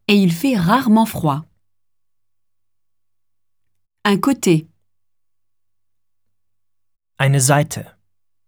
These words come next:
Speaker 2: Was betrifft.
Speaker 1: Côté loisirs, il y a en premier la nature et le sport. Un loisir.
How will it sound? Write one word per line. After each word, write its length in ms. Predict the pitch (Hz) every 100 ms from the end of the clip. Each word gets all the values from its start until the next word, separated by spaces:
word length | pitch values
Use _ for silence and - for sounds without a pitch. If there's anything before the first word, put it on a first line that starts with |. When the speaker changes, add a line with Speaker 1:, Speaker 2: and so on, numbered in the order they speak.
| _ _ _ -
Speaker 2:
Was 460 | 131 120 - - - _ _ _ _ -
betrifft. 560 | 160 165 165 - - _ _ _ _ _ _ _ _ _ _ _ _ _ _ _ _ _ _ _ _ _ _ _ _
Speaker 1:
Côté 260 | 277 294 294
loisirs, 600 | 254 214 165 160 214 262 - _ _ -
il 160 | 220
y 120 | 208 262
a 60 |
en 140 | 262 170
premier 380 | 220 202 226
la 120 | 240 175
nature 540 | 262 285 - 220 277 -
et 80 | 285
le 100 | 262
sport. 540 | - - 151 147 - _ _ _ _ _ _ _ _ _ _ _ _ _ _ _ _ _ _ _ _ _ _ _
Un 120 | 208 190
loisir. 680 | 196 262 196 170 165 165